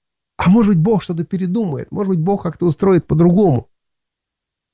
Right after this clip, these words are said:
Параллель этому есть, э, прямо здесь, в восьмой главе книги Исфирь. Седьмой стих. «И сказал царь Артаксеркс царице Исфири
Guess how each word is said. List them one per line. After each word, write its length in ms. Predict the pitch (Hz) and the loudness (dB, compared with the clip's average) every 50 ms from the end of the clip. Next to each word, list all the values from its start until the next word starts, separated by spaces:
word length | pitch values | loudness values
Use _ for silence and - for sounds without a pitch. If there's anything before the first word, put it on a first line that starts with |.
| _ _ _ - - | _ _ _ -6 -2
Параллель 440 | - 147 156 160 170 202 214 190 - | 2 2 4 4 4 2 2 0 -2
этому 580 | - 156 151 147 - 127 117 110 110 104 98 90 | -2 -2 -2 0 0 2 2 2 2 2 0 0
есть, 560 | 113 127 127 127 143 131 - - - - - | -2 -2 -2 0 0 0 0 -2 -6 -10 -6
э, 120 | - 110 110 | -4 -4 -4
прямо 320 | 104 123 127 123 120 123 | -2 0 2 2 2 2
здесь, 380 | 113 107 110 107 98 - - _ _ _ _ _ _ _ - | 0 0 0 -2 -2 -2 -6 _ _ _ _ _ _ _ -6
в 140 | 107 95 | -4 0
восьмой 440 | 98 117 123 - - - 123 117 107 | 0 2 2 2 2 2 2 2 2
главе 320 | 98 101 107 113 117 135 - | 2 2 0 2 2 0 -2
книги 340 | - - 104 104 95 101 | -2 -2 -2 0 0 0
Исфирь. 360 | 101 - - - - 92 - _ _ _ _ _ _ _ _ _ _ _ _ _ _ _ _ _ | -2 -4 -6 -8 -8 -8 -10 _ _ _ _ _ _ _ _ _ _ _ _ _ _ _ _ _
Седьмой 360 | - - 90 85 87 92 101 101 | -8 -4 -2 0 2 2 2 0
стих. 340 | - - - 135 - - _ _ _ _ _ _ _ _ _ _ _ _ _ _ _ _ _ _ _ _ _ _ _ _ _ _ - | -2 -2 -4 -4 -4 -6 _ _ _ _ _ _ _ _ _ _ _ _ _ _ _ _ _ _ _ _ _ _ _ _ _ _ -4
«И 60 | 98 | -4
сказал 460 | 87 - - 107 107 98 147 165 175 143 | -4 -2 0 0 2 2 2 2 0 0
царь 280 | - - 156 151 151 | 0 0 0 0 -2
Артаксеркс 960 | - - - 131 120 - 127 - - - - - 151 151 139 123 - - - | -2 -4 -4 -4 -2 -2 -4 -6 -8 -6 -2 0 0 0 0 -2 -6 -10 -10
царице 600 | - - - 139 135 135 139 127 - - - 131 123 | -8 -4 -2 0 2 2 0 0 -2 -2 -2 -2 -2
Исфири 600 | 110 - - - - 147 143 135 143 139 - | -2 -4 -6 -4 -2 0 2 2 2 0 -2